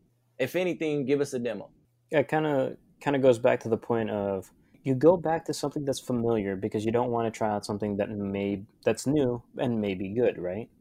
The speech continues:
Speaker 1: Yeah.
Speaker 2: Speaking of things that are new and may be good, I know, Jarrell, you're super, super, super excited about this.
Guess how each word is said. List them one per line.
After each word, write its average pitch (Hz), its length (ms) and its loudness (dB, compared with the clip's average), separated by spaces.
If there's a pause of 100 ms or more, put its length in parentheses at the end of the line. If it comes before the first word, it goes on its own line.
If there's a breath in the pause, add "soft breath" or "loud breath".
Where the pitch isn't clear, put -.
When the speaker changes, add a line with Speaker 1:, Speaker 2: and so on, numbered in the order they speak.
Speaker 1:
Yeah. 113 240 0 (520)
Speaker 2:
Speaking 233 300 -2
of 131 140 0
things 123 300 0
that 110 400 4 (100)
are 113 120 0
new 110 360 0
and 107 320 -4
may 95 180 -2
be 92 220 -4
good, 95 380 -2 (340 soft breath)
I 131 80 0
know, 147 80 0
Jarrell, 143 420 2
you're 135 300 -2
super, 147 800 0
super, 233 500 -4
super 160 460 -2
excited 101 400 -2
about 90 280 -4
this. 110 300 -4